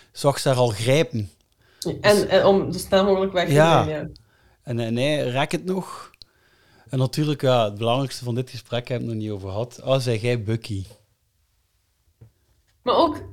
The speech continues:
Speaker 2: wie zegt dat? Wie ben ik? Ik ben Liesje, haar baas.
Speaker 1: Ja.
Speaker 2: Zeg je mijn naam. Gewoon. Wie zegt, ik ben Michel. En misschien dat er dan gekomen, ah,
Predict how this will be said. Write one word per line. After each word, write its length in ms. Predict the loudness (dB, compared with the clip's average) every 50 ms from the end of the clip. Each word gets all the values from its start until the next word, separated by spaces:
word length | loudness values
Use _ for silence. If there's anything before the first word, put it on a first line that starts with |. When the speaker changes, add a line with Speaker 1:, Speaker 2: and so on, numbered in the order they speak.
| -12 -4
Speaker 2:
wie 220 | -2 0 2 2
zegt 240 | 2 2 2 2 0
dat? 220 | 0 -2 -2 -4
Wie 120 | -6 -6 -4
ben 160 | -4 -4 -4
ik? 140 | -6 -8 -8
Ik 160 | -8 -6 -4
ben 140 | -2 0 0
Liesje, 260 | 0 0 -2 -4 -6 -6
haar 240 | -6 -6 -6 -6
baas. 680 | -4 -4 -2 -2 -2 -2 -4 -6 -6 -10 -12 -14 -16 -18 -20 -20 -20 -20 -18 -18 -18 -18 -18 -18 -20 -20 -20 -20 -20 -20 -20 -20 -16
Speaker 1:
Ja. 420 | -14 -12 -8 -8 -8 -8 -10 -12 -14 -18 -20 -20 _ _ _ _ _ _ -8
Speaker 2:
Zeg 200 | -2 0 0 2
je 60 | 2
mijn 160 | 0 0 0
naam. 440 | 0 0 0 0 0 0 0 -2 -4 -8 -12 -18 -20 _ _ _ _ _ _ _ _ _ _ _ _ _ _ _ _ _
Gewoon. 400 | -8 -4 -2 0 0 0 0 -2
Wie 180 | -2 -2 -2 -2
zegt, 120 | -2 -4
ik 60 | -6 -4
ben 100 | -4 -2
Michel. 520 | -2 -2 0 0 0 0 -2 -4 -6 -8 -10 -18 _ _ _ _ _ _ _ _ _ _ _ _ _ _
En 80 | -2 -2
misschien 220 | -2 0 -2 -2
dat 120 | -4 -4 -4
er 60 | -2
dan 120 | 0 0 0
gekomen, 400 | 0 0 0 0 0 -2 -4 -2
ah, 1160 | 0 2 4 4 4 4 4 4 4 2 2 2 2 2 2 2 2 0 0 -2 -2 -4 -6